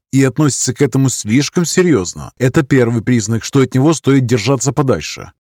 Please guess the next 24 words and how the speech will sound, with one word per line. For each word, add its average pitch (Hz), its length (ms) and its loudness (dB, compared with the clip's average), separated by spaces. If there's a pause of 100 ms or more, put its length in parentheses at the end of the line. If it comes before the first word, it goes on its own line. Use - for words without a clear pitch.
(120)
Потому 135 300 2
что 127 180 -2
фанатик 135 520 0
может 123 260 0
принести 131 400 0
в 117 80 0
жертву 120 380 0
своей 131 380 2
идеи 131 460 2
все, 107 500 -4
включая 135 500 0
и 131 160 2
окружающих 117 720 0
его 127 220 2
людей. 113 440 -2 (160)
А 123 120 0
уж 131 220 0
когда 127 280 2
человек 127 400 0
объявляет 123 480 2
себя 120 300 0
богом, 107 640 -2 (100)
это 123 260 2
апофеоз, 120 640 0